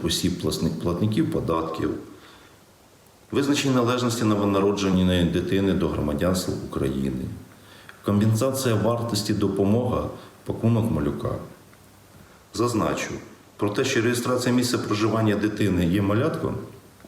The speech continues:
тимчасово не працює. Це пов'язано з тим, що на період воєнного стану з міркувань безпеки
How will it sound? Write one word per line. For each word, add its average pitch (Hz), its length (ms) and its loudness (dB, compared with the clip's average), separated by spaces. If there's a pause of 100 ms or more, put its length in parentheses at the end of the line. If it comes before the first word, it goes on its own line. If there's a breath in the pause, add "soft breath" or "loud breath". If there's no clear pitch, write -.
(320)
тимчасово 107 720 0 (560 loud breath)
не 113 120 0
працює. 69 600 -2 (220)
Це 120 140 -2
пов'язано 120 560 0
з - 80 -2
тим, 151 200 0
що - 160 0
на 95 100 2
період 104 360 2
воєнного 95 460 2
стану 117 480 0
з - 20 -4
міркувань 98 600 2
безпеки - 580 -2